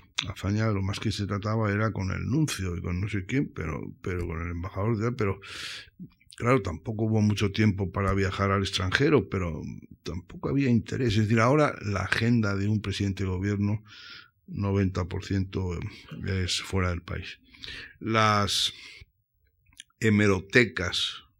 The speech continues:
como versión primera del memorialismo o como su correctivo, como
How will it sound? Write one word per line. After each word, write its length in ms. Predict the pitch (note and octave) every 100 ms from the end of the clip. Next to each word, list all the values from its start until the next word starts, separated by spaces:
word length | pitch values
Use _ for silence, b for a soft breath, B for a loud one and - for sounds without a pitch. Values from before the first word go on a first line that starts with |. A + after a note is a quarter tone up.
| _ _
como 340 | - F#2+ F#2
versión 520 | F2+ F2 - A2 G#2+ F#2+
primera 500 | E2+ F#2 F#2 F2+ E2+
del 180 | E2+
memorialismo 1000 | E2+ E2+ E2 E2+ F2+ G#2+ F2+ E2 F#2 G#2 _ B B B B B B _ -
o 280 | B2 A#2+
como 360 | - A#2+ A#2 A2+
su 320 | - A2+ G2+
correctivo, 840 | - F2+ F2+ - C#3 B2 E2 F2 A2+ b b b b _ _ - B B B B B B _ _
como 760 | C#3 C3+ A#2+ A2 G2 F2+ B1+